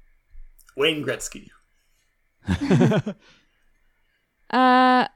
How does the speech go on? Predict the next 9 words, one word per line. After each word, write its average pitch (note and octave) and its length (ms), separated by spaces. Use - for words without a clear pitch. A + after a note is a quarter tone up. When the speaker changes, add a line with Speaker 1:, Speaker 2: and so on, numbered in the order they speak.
Speaker 3:
I'm A#3+ 80
gonna C4+ 160
say C4+ 420
Krata A3+ 720
is G#3+ 100
also G3+ 460
a G3+ 80
Bionicle G3+ 580
thing. F#3+ 460